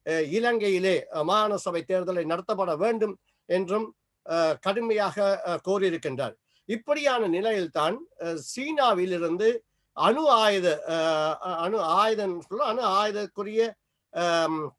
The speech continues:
தளவாடங்களை ஏற்றிக்கொண்டு ஒரு கப்பல் இலங்கைக்கு வந்ததாகவும் அது உடனே இலங்கையிலிருந்து வெளியேறும்படி கேட்டிருப்பதாகவும்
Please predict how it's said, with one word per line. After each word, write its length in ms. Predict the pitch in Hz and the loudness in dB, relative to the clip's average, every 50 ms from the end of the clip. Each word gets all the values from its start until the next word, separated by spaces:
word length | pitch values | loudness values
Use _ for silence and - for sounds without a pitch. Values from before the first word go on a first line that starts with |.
| - | -2
தளவாடங்களை 540 | 185 208 247 262 254 247 233 214 202 202 202 | 0 2 4 4 4 4 2 0 0 -2 -2
ஏற்றிக்கொண்டு 800 | 190 190 196 190 - 202 180 160 175 170 170 175 214 220 226 220 _ _ _ _ _ _ | -2 -2 -2 -2 -4 -6 -6 -4 -4 -4 -2 0 2 0 0 0 _ _ _ _ _ _
ஒரு 240 | 170 170 185 185 - | -2 0 0 0 0
கப்பல் 560 | - 214 214 196 - - 240 233 233 214 - - | 0 0 0 0 0 0 0 0 0 0 -4 -4
இலங்கைக்கு 480 | - 185 202 214 214 208 196 - 208 180 | -4 -2 0 0 -2 -2 -4 -4 -2 0
வந்ததாகவும் 840 | 160 165 180 185 190 175 170 165 151 127 147 156 165 190 - - - | 0 0 2 2 2 2 2 2 2 0 -2 -2 -2 -4 -4 -6 -6
அது 260 | - 180 202 196 190 | -4 -2 -2 -2 -2
உடனே 420 | 180 196 214 208 214 226 220 180 180 | -2 -4 -4 -4 -2 -2 -2 -2 -2
இலங்கையிலிருந்து 540 | 202 202 196 190 202 196 190 196 202 208 170 | -2 -4 -4 -4 -4 -6 -4 -4 -6 -6 -6
வெளியேறும்படி 680 | 147 180 196 220 233 240 233 202 190 175 185 175 170 - | -6 -6 -4 0 0 0 0 0 -2 -4 -6 -6 -6 -4
கேட்டிருப்பதாகவும் 760 | - 175 170 165 175 160 165 - 180 175 165 175 190 277 330 | -4 -4 -4 -4 -6 -8 -8 -8 -6 -4 -4 -4 -4 -4 -6